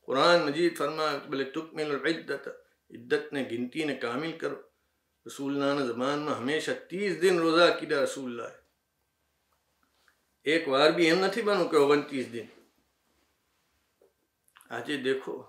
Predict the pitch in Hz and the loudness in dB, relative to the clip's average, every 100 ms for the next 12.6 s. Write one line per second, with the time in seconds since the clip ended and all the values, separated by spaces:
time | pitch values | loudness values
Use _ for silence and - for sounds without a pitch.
0 | - 110 117 139 156 - - - _ 135 | -14 -10 0 4 4 0 -12 -18 _ -8
1 | 123 127 139 123 - _ _ _ _ _ | -6 -2 -2 -4 -10 _ _ _ _ _
2 | _ _ 123 147 143 147 147 147 160 - | _ _ -2 0 2 0 0 -2 -4 -6
3 | 151 147 - - _ _ _ _ _ _ | -6 -6 -8 -14 _ _ _ _ _ _
4 | _ _ _ _ 139 151 135 143 147 156 | _ _ _ _ -4 -2 2 2 2 2
5 | 156 160 131 - _ _ _ _ _ _ | 4 2 0 -6 _ _ _ _ _ _
6 | _ _ _ _ _ _ _ _ _ _ | _ _ _ _ _ _ _ _ _ _
7 | 135 151 139 143 151 156 147 170 170 151 | 2 4 6 4 2 0 4 4 4 2
8 | 143 123 - _ _ - 131 - 104 - | -2 -4 -8 _ _ -8 -8 -8 -12 -16
9 | 120 120 120 127 - 135 120 113 123 - | -10 -8 -6 -6 -6 -8 -6 -6 -6 -8
10 | - - _ _ _ _ _ _ _ _ | -14 -20 _ _ _ _ _ _ _ _
11 | _ _ _ _ _ _ 131 151 - - | _ _ _ _ _ _ -8 -6 -6 -2
12 | 147 170 - 170 - | 0 0 -2 -6 -8